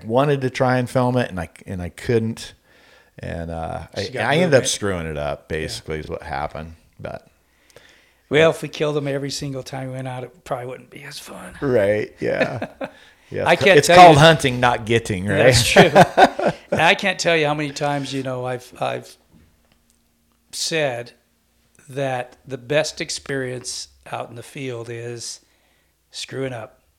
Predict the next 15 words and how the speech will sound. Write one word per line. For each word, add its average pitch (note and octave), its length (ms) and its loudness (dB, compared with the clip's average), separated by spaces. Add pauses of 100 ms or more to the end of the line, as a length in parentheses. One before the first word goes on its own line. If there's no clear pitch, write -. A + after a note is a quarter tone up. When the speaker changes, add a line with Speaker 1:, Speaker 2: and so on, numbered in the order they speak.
(120)
Speaker 2:
and B2 180 -14
learning A#2+ 280 -12
from A2 280 -18
it. - 120 -20
Speaker 1:
Right. E2+ 340 -2
Speaker 2:
You B2+ 80 -12
know, A#2+ 220 -12 (320)
but - 180 -6
you D#3 60 -6
gotta D3 240 4
look D3 200 -4
back C#3 320 -4
and B2+ 140 -10
say, B2+ 300 -6
"Hey, B2 320 -8